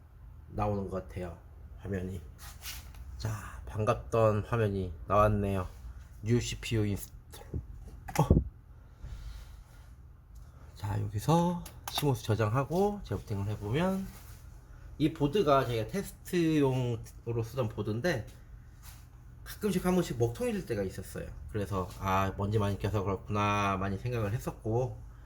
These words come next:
하는 김에 장비도 들어갔겠다 한번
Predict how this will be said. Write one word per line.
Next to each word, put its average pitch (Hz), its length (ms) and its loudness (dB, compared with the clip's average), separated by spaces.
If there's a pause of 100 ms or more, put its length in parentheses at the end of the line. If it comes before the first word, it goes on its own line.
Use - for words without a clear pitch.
(440)
하는 160 260 0
김에 127 500 2 (880)
장비도 123 360 2
들어갔겠다 123 480 0
한번 139 440 2